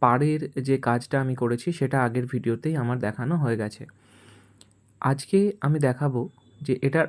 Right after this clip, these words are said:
আঁচলটা আমি কীভাবে ডিজাইন করলাম। প্রথম থেকেই ভেবেছিলাম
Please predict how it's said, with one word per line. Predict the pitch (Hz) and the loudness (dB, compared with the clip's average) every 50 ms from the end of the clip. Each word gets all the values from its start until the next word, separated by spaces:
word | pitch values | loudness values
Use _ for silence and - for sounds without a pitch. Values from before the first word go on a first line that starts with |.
| - - | 0 -2
আঁচলটা | - 131 165 147 - 180 175 180 180 180 175 | 0 0 0 0 2 2 2 4 2 2 0
আমি | 143 143 175 240 233 165 | 0 0 0 0 -2 -2
কীভাবে | 156 143 135 135 131 135 135 135 - - - _ _ _ - - | 0 0 0 2 2 2 0 0 -2 -4 -10 _ _ _ -10 -4
ডিজাইন | 127 127 131 120 131 131 127 131 | 0 0 2 2 2 2 0 0
করলাম। | 127 - 120 117 110 120 143 185 185 - _ _ _ _ _ _ _ _ - - _ - _ _ _ _ _ | 0 0 0 0 0 -2 -4 -6 -8 -10 _ _ _ _ _ _ _ _ -20 -20 _ -20 _ _ _ _ _
প্রথম | - 143 143 147 190 185 180 | 2 4 4 4 4 2 4
থেকেই | 185 190 180 202 196 | 2 2 2 2 2
ভেবেছিলাম | 190 - 165 160 165 160 - 139 123 120 131 170 | 2 2 0 0 -2 -2 -2 -4 -4 -4 -4 -6